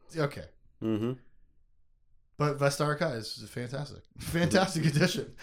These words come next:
Speaker 2: Yeah.
Speaker 1: With this very satisfying narrative flow. I liked, the, you know, the starting, the, we start two years ago when she's fourteen, just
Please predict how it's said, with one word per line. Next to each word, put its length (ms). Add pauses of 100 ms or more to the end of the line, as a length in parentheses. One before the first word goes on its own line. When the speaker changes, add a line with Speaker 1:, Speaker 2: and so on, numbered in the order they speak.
(140)
Speaker 2:
Yeah. 280
Speaker 1:
With 140
this 160
very 260
satisfying 680
narrative 340
flow. 400
I 120
liked, 360 (720)
the, 180
you 100
know, 120
the 160
starting, 560
the, 540 (140)
we 120
start 500 (320)
two 180
years 300
ago 360
when 120
she's 160
fourteen, 560 (420)
just 220